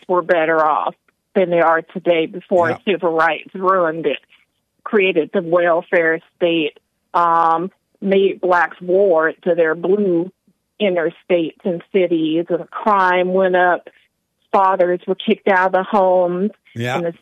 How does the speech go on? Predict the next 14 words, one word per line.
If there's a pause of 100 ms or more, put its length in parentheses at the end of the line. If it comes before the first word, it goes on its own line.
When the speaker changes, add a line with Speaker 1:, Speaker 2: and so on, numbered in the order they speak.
(100)
Speaker 1:
single
motherhood (120)
took
over.
See,
that's
the
problem. (260)
But
what's (300)
wrong
with
the
blacks,